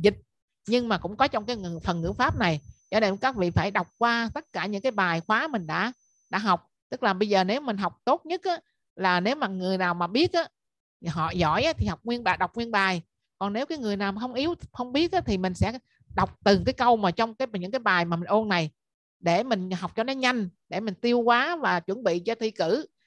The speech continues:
Và cái mỗi ngày đọc qua đọc lại hoài. À, câu thứ ba mươi mốt, khả dĩ bạc chu giả. Trong câu này ta hỏi chữ khả dĩ. Thì câu này là gì? Nó dịch là cái,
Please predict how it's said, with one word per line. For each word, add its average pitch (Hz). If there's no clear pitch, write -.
Và 180
cái 277
mỗi 233
ngày 196
đọc 180
qua 233
đọc -
lại 180
hoài. 196
À, 165
câu 247
thứ 294
ba 233
mươi 247
mốt, 269
khả 190
dĩ 220
bạc 180
chu 254
giả. 185
Trong 262
câu 254
này 214
ta 226
hỏi 185
chữ 220
khả 190
dĩ. 226
Thì 247
câu 285
này 262
là 240
gì? 254
Nó 233
dịch 247
là 226
cái, 311